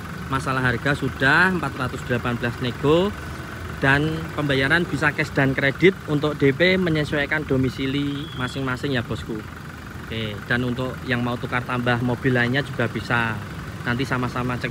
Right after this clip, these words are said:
unit dulu, nanti ketemu hitungannya bagaimana ya. Yang penting sama-sama cek unit dulu. Oke. Nah, bagi yang berminat bisa hubungin di nomor W A saya kosong delapan lima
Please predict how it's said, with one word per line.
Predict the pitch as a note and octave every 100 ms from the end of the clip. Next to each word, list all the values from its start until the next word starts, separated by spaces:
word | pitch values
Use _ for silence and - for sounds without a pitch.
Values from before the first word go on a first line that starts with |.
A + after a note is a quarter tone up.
| A#2+
unit | A#2+ A#2
dulu, | C3 C3 D#3 E3+ G3+ - - - C3+
nanti | B2+ C#3+
ketemu | C#3 C3 B2+ A#2 A2 - A#2+
hitungannya | C3 C3 A#2+ C#3 C#3+
bagaimana | A#2+ G#2+ A2 A2 A#2 A2
ya. | A#2 C3+
Yang | B2+ A#2 A2
penting | C#3+
sama-sama | C3+ C3 B2+ B2+
cek | B2 - A#2+
unit | A#2+
dulu. | B2 B2 A#2+ G#2 - - - - -
Oke. | A2 B2+ G#2+ - - - -
Nah, | B2+ A#2
bagi | A#2+ B2 A#2+
yang |
berminat | A2+ A#2+ B2+ E3
bisa | - C3 B2+
hubungin | B2 B2+ C3 B2+ B2+ B2 B2 A#2
di | C3
nomor | B2+ B2 B2+
W | B2
A | B2
saya | A2+ B2 C#3 F#3
kosong | F#3+ D#3 D3+ C#3+
delapan | B2 A#2 A#2
lima | B2 B2 D#3